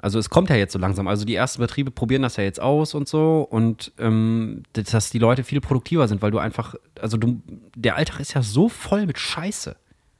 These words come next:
Und du verbringst ja auch unfreiwillig, sag ich mal, den größten Teil der, deiner Tageszeit mit,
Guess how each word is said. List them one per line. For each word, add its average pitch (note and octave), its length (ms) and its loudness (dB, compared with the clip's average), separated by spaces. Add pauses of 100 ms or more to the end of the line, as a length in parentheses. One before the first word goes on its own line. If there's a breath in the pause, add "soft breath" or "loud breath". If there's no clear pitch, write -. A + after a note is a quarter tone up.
(500)
Und B2 280 2 (760 loud breath)
du A#2+ 80 2
verbringst D3+ 340 4
ja C3+ 80 4
auch B2+ 100 0
unfreiwillig, D#3 640 2
sag C#3 140 2
ich C#3+ 120 -4
mal, C#3 120 4
den B2 220 4
größten C#3 460 4
Teil D3+ 520 0
der, A#2+ 160 0
deiner A2+ 340 2
Tageszeit C3 720 -2
mit, A2+ 260 0